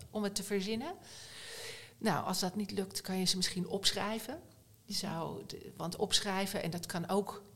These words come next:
in het donker met een pennetje en een schriftje. En als je het de volgende dag niet meer leest, dat is eigenlijk helemaal niet het doel.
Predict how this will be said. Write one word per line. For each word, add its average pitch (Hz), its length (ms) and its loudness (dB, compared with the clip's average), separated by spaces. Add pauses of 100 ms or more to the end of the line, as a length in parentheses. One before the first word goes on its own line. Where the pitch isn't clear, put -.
(140)
in 185 120 0
het 180 160 0
donker 165 640 2
met 165 260 -2
een 170 100 -6
pennetje 160 380 2
en 156 80 -2
een 151 80 -2
schriftje. 151 520 -2 (840)
En 175 140 0
als 156 100 0
je - 60 6
het 175 80 -6
de 165 60 -6
volgende 160 380 -2
dag 156 220 -2
niet 175 140 0
meer 165 140 0
leest, 160 320 0
dat - 160 -6
is 196 100 -2
eigenlijk 190 440 0
helemaal 170 300 0
niet 160 220 -2
het 151 160 -6
doel. 170 420 -4